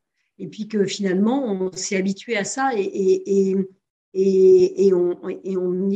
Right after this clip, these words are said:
on en, on fait appel à ce genre de, de, de, de réaction de façon, euh, euh, tout à fait m-, maladaptative, en fait, et c'est, et c'est vraiment problématique.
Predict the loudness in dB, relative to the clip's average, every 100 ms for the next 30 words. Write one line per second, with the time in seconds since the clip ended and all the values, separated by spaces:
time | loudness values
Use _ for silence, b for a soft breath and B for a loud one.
0 | -6 -14 -16 -16 -20 _ -18 -6 -4 -2
1 | -2 -2 -4 -8 -12 -8 -4 -2 -2 -6
2 | -8 -12 -16 -18 -18 -14 -10 -10 -12 -14
3 | -20 -14 -10 -6 -6 -4 -2 -2 -2 -8
4 | -14 -14 -16 -12 -10 -6 -6 -8 -10 -14
5 | -14 -16 -18 _ _ _ _ _ -18 -14
6 | -12 -10 -10 -12 -14 -18 _ _ _ -12
7 | -10 -10 _ _ -18 -14 -10 -6 -6 -6
8 | -8 -10 -10 -6 -6 -6 -10 -14 -16 -12
9 | -10 -12 -14 -18 -16 -12 -6 -6 -4 -6
10 | -6 -4 -2 -4 -6 -10 -10 -10 -10 -10
11 | -14 _ -16 -12 -12 -12 -20 -20